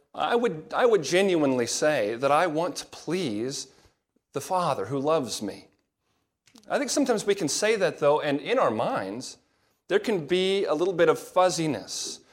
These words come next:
maybe vagueness as to what that actually means in practice. I do think I'm, I genuinely want to please him.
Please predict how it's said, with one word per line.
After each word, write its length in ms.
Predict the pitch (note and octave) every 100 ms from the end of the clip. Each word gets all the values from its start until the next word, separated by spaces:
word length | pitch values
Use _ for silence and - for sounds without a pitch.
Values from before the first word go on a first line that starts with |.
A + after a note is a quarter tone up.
| -
maybe 380 | D#3 D#3+ D3+ G2+ -
vagueness 800 | B2 B2 D#3+ F#3+ B2 G#2+ F#2 -
as 160 | C3
to 80 | -
what 180 | C#3+ -
that 140 | D#3
actually 400 | D3+ D3+ C#3 A#2+
means 640 | A2 C3 C3 F#2 - - - _ _
in 120 | - A#2+
practice. 680 | - A#2+ - - - - - _ _ _ _ _ _ _ _ - -
I 60 |
do 100 | E3+
think 220 | C4+ A#3+
I'm, 160 | C#3 A2+
I 60 | B2
genuinely 480 | A#2+ E3 F3+ C3+ C3
want 160 | B2
to 80 | A#2+
please 300 | - C3+ G#2+
him. 80 | F#2